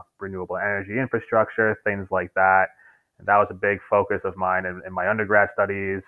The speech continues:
my i-, internships that I did when I was in college, and was really the focus of, that was kind of what, you know, I wasn't interested in finance for finance. I was interested in finance for the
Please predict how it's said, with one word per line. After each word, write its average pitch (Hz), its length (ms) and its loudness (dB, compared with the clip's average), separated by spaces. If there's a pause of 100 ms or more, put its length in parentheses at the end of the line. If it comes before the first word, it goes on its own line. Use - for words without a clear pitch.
(260)
my 90 300 -4
i-, 90 640 -8
internships 95 480 -10
that 92 100 -4
I 90 120 -6
did 90 240 -4
when 90 80 -8
I 87 80 -4
was 85 100 -6
in 87 80 -18
college, 110 680 6 (120)
and 92 240 -6
was 92 140 -8
really 95 200 -6
the 90 140 -8
focus 95 360 -2
of, 90 160 -6 (880)
that 123 100 8
was 120 180 6
kind 127 140 6
of 107 80 2
what, 107 300 2 (760)
you 117 120 -8
know, 110 60 4
I 104 60 6
wasn't 113 220 4
interested 107 320 0
in 104 100 -10
finance 101 320 0
for - 120 -6
finance. 127 420 0
I 101 60 0
was 95 120 0
interested 98 520 -2
in 92 360 -8 (200)
finance 92 400 -2
for 92 80 -6
the 92 80 -8